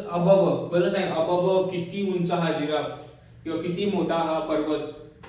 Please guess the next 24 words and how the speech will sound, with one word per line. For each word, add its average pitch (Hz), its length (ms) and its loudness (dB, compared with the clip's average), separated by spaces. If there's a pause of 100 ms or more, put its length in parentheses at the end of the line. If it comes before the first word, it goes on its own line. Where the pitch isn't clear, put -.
(920)
त्याला 175 240 2
बोलतात 175 380 2 (420)
केवल 160 320 2
प्रयोगी 151 300 4
अवयव. 139 360 0
अरे 165 280 0
रे, 151 520 0 (340)
खूप 185 200 0
वाईट 151 240 2
झालं, 139 180 2
आपण 151 280 -2
कालचा 151 400 -4
क्रिकेटचा 160 480 -6
सामना 147 320 -6
हारलो, 139 320 -4 (520)
आहे 151 80 -2
का 175 80 -2
नाही? - 120 -2 (260)
मग 156 140 -6
याला 175 140 2
बोलतात 170 300 -2
केवल 151 280 2
प्रयोगी 127 380 -4
अवयव. 117 320 -6